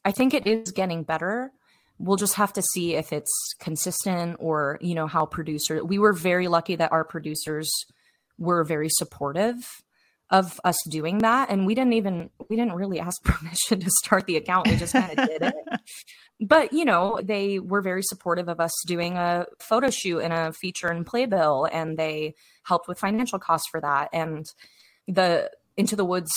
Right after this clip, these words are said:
Speaker 1: social media account proper was very good about uplifting us and wanting to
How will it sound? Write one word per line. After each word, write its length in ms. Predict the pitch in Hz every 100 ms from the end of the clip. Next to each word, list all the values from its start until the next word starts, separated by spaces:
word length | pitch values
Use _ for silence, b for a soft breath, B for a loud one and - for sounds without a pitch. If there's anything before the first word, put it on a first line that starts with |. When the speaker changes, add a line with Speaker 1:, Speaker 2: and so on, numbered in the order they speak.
| -
Speaker 1:
social 260 | 196 185 175
media 300 | 170 175 165
account 280 | 170 156 -
proper 460 | 185 220 - 170
was 200 | 151 160
very 180 | 156 160
good 220 | 156 160
about 280 | 156 151 151
uplifting 520 | 156 - 175 - 165
us 340 | 131 143 - -
and 480 | - 160 156 156 175
wanting 400 | 170 165 156 156 -
to 180 | 156